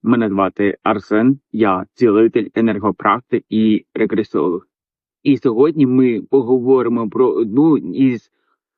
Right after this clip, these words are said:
можна сказати, найпідступніших програм у наших головах, яка керує мільйонами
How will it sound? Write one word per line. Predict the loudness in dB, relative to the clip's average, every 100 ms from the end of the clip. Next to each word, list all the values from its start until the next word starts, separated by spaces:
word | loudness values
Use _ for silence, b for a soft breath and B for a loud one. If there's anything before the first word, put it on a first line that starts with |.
| _ _
можна | -2 0 2 -2
сказати, | -2 -2 -2 -2
найпідступніших | 0 2 2 0 -2 -4 0 0 0 -4 -6 -4 -4
програм | -2 -2 -2 -2 0 -2 -4
у | -2 0
наших | 2 0 -4 -6
головах, | -6 -2 0 0 0 0 -2 -4 -16 _ _ _ _
яка | -2 -2 -2 -2 0 0 -6
керує | -4 -2 2 2 2 0 -4 -4
мільйонами | 0 0 0 -2 0 0 -4 -6